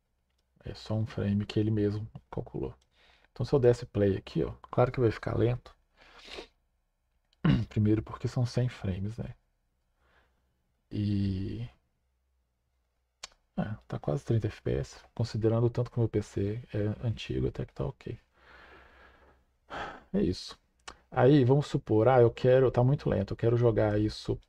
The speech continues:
pra, pro meio da animação. Eu consigo clicar com o botão direito e arrastar os meus frames pra onde eu quiser, tá vendo? Aí,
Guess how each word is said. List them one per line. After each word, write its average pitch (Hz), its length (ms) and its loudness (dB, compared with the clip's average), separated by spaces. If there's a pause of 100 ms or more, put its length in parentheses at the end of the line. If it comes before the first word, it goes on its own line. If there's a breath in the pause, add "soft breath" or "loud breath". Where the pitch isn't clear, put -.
(140)
pra, 107 720 -2 (1300)
pro - 160 -6
meio 104 220 0
da 110 60 -4
animação. 110 560 -8 (1900 soft breath)
Eu 135 100 -2
consigo 127 460 -2
clicar 120 340 0
com - 80 -2
o 110 40 2
botão 107 240 0
direito 104 460 -2
e - 20 2
arrastar 120 640 -4 (840)
os 107 160 -8
meus 107 260 -10
frames 110 500 -8
pra 117 160 -6
onde 117 100 -4
eu 123 60 -6
quiser, 110 420 -4 (140)
tá 120 60 -10
vendo? 123 220 -8 (1800 loud breath)
Aí, 123 440 4